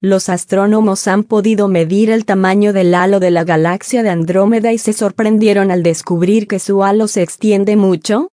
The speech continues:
mucho más allá de sus límites visibles, por lo que los halos de las dos galaxias están a punto de tocarse. A medida que Andrómeda se acerque,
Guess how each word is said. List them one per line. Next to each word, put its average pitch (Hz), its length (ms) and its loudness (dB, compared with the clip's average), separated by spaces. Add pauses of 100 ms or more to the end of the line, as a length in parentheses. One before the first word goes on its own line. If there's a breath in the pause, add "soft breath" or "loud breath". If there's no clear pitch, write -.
(120)
mucho 220 360 2
más 185 320 -2
allá 196 360 0
de 180 120 -4
sus 170 260 -6
límites 185 520 0
visibles, 165 840 -4 (220)
por 214 180 0
lo 208 140 2
que 190 140 -4
los 170 240 -2
halos 190 260 0
de 190 80 -2
las 175 240 -2
dos 185 240 0
galaxias 180 600 -2
están 190 360 -2
a 170 80 -2
punto 214 480 -2
de 202 120 0
tocarse. 160 680 -2 (580)
A 214 120 -2
medida 214 420 2
que 208 160 -2
Andrómeda 196 600 0
se 196 180 -2
acerque, 170 600 -2